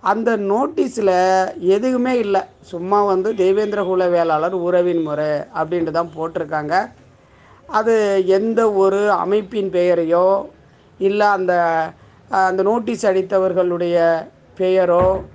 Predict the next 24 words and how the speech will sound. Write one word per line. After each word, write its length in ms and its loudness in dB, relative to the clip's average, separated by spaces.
இல்ல 260 0
ஃபோன் 400 -2
நம்பரோ, 480 2
அலைபேசி 520 -2
நம்பரோ, 580 -2
அதே 200 -2
போல 200 0
அந்த 220 0
அச்சடித்த 880 -2
அந்த 280 0
அச்சு 680 -2
பதிப்பகத்தினுடைய 880 0
பெயரோ 440 2
எதுவுமே 500 0
கிடையாது. 360 0
ஒரு 180 0
மொட்டை, 340 0
மொட்டை 280 0
பெட்டிஷன் 480 -2
போடுவாங்கல்ல, 640 0
அது 280 0
மாதிரி 380 0
மொட்டையா 500 2
வந்து 560 0